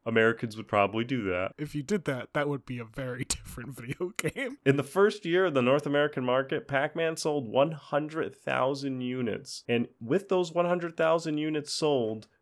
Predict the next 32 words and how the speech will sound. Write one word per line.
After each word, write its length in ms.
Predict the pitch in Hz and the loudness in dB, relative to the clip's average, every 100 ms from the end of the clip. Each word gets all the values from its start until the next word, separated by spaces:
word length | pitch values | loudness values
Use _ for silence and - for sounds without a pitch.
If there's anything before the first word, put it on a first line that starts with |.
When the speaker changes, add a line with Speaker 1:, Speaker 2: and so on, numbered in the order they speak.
| - | -2
Speaker 1:
grossed 380 | 120 120 120 117 | 2 2 0 -2
more 240 | 117 123 | 2 2
than 360 | 127 110 104 101 | 2 -2 -4 -2
one 520 | 107 113 120 123 131 107 98 | 2 2 2 0 -4 -12 0
billion 640 | 117 107 104 101 101 104 | 2 2 0 0 -2 -2
dollars 560 | 101 92 90 90 92 92 | 0 0 0 -2 -4 -6
in 120 | 98 | -8
quarters. 880 | 98 - 76 50 - - - - - | -10 -10 -8 -8 -10 -14 -14 -18 -4
That's 200 | 101 104 | -2 -2
a 60 | 95 | -4
lot 640 | 90 92 98 110 131 135 - | -4 0 4 6 4 0 -4
of 220 | 123 - | -4 -4
quarters 720 | - 107 101 92 90 92 - 104 | -2 2 2 2 -2 -4 -8 -6
being 340 | 104 104 104 | 0 0 0
taken 540 | 101 - 110 110 123 107 | -6 -4 -4 0 0 0
in. 360 | 98 95 98 - | 0 -2 -8 -10
Speaker 2:
Jeez, 760 | - 190 185 185 160 - - - | -10 -10 -10 -12 -10 -8 -10 -10
that's 180 | 185 - | -6 -4
like 100 | 208 | -2
Scrooge 440 | - - 214 - | -4 0 0 2
McDuck 520 | 196 - 190 208 - | 0 2 6 6 6
level 320 | 190 180 170 180 | 6 6 8 4
of 140 | 127 | 6
quarters. 1040 | - 240 226 - 196 - - - - - - | 4 6 4 4 -2 -4 -4 0 2 2 2
Speaker 1:
One 340 | 110 147 165 | 6 6 6
billion 360 | 165 165 147 135 | 4 6 4 8
dollars 420 | 139 139 131 110 | 8 10 6 2
in 100 | 113 | -4
quarters 680 | 113 139 170 104 95 92 - | 0 0 2 2 0 -4 -6
is, 160 | 107 95 | -6 -6
in 120 | 90 | -8
fact, 600 | - 135 123 90 - | 2 6 6 4 -2